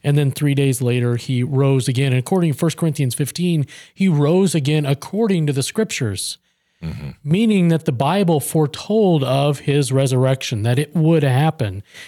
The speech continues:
Speaker 1: and he fulfilled that in being raised from the dead. But, but Brian, as we were talking, uh, before our show, uh, the empty tomb, uh, really needs the cross.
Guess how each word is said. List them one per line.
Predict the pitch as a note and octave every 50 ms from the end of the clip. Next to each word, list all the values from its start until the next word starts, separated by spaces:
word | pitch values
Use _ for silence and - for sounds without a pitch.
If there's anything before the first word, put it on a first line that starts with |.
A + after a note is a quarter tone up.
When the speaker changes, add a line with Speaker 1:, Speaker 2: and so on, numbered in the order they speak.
| - _ -
Speaker 1:
and | C#3 C3 A#2
he | B2+ C3 B2+
fulfilled | - - - A2+ - - - - D3+ C#3+ C#3 C3 B2 A2 A#2 A#2+ _ _ -
that | B2 A2+ A2+ A2 A2+ A#2 A#2 - - D3
in | B2+ B2
being | B2 A#2+ A#2+ A#2
raised | A2+ A#2+ A#2+ A#2+ A#2+ A2+ -
from | - B2+ A2
the | A2 A2
dead. | G#2 C#3+ D3+ C#3 A#2
But, | D#3 C#3+ - - - - - - - - -
but | E3+ D3+
Brian, | D#3 F3+ F3 F3 F3
as | D#3+ C#3 C3+
we | F3+ G3
were | F#3+ E3
talking, | - - F#3 E3+ E3 - - D#3+ D3 D3 C#3+ C3+
uh, | C3 B2+ B2
before | A#2+ B2 B2 - - D#3+ D#3 D3
our | C#3 C3
show, | - - D#3+ D3 C#3+ C#3 C3+ A#2+ - - - - - - - - -
uh, | D3+ C#3+ C#3
the | C3+ C3 D3+ E3 - -
empty | G#3 A3+ A3 G#3+ - F3+ D#3
tomb, | B2 - - G#3 A3 G#3 F3 D3+ C#3 C3+ C#3 C#3+ C3+ - _ _ _ _ _ _ _ - -
uh, | D3 C#3+ C3+ C3+ -
really | C#3 D#3 D#3 E3+ F#3 F3+ E3 C#3+
needs | C#3 C#3 D3+ E3+ F3 E3+ E3 C#3+ B2+ A#2 - - - -
the | C3+ C3+
cross. | B2 - - F3 F3 D3+ A#2 G2 F2+ - - - - -